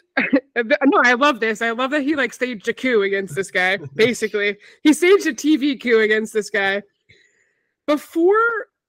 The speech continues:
Speaker 1: New Year's Rockin' Eve premiered on A B C, the most well-known New Year's Eve program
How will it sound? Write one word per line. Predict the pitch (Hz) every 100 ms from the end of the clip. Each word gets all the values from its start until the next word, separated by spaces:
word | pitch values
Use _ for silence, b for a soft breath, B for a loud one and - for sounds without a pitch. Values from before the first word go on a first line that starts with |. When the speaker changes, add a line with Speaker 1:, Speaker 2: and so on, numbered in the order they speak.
| _ -
Speaker 1:
New | 269
Year's | 302 294 233
Rockin' | 262 262 262
Eve | 247 240
premiered | 247 220 214 196 170 180 185 - -
on | 214 202
A | 190
B | 196 202
C, | - 208 180 175 175 b b
the | 240
most | 277 320 -
well-known | 233 262 302 294 269 277 285
New | 254
Year's | 240 247 202
Eve | 220 196
program | - 214 214 247 262 269